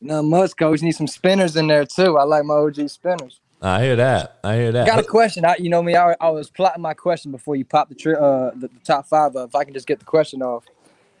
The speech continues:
Speaker 1: I've heard you say that, uh, you're not a guy to get sleep. You don't get sleep. You don't sleep.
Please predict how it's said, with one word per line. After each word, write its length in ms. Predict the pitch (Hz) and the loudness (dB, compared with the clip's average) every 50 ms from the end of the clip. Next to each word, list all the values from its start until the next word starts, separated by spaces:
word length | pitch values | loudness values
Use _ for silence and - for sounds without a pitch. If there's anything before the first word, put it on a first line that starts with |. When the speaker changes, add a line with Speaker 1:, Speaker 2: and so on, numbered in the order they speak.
| _ _ _ _ _ - | _ _ _ _ _ -4
Speaker 1:
I've 120 | - 147 | -4 0
heard 200 | 139 185 202 196 | 2 2 0 0
you 60 | 190 180 | -2 -6
say 260 | - - 196 185 175 | 0 2 4 4 4
that, 260 | 165 165 160 160 156 | 4 4 4 4 4
uh, 40 | 156 | 4
you're 180 | 151 151 160 | 2 0 -2
not 160 | 165 175 165 160 | 0 0 0 0
a 60 | 160 | 0
guy 220 | 156 160 156 156 | 0 0 0 0
to 40 | 156 | -2
get 200 | 151 147 151 143 | -6 -10 -12 -12
sleep. 360 | - - - 160 165 151 131 _ _ _ _ _ - | -14 -12 -6 -6 -6 -6 -8 _ _ _ _ _ -12
You 80 | 143 | -8
don't 160 | 143 151 156 135 | -6 -6 -4 -4
get 160 | 151 143 - | -6 -6 -6
sleep. 320 | - - 151 147 135 123 - | -8 -6 -4 -4 -4 -4 -4
You 80 | 131 | -2
don't 160 | 135 135 127 | -2 -2 -2
sleep. 340 | - - - 143 143 127 120 | -2 -4 -2 -2 -2 -2 -2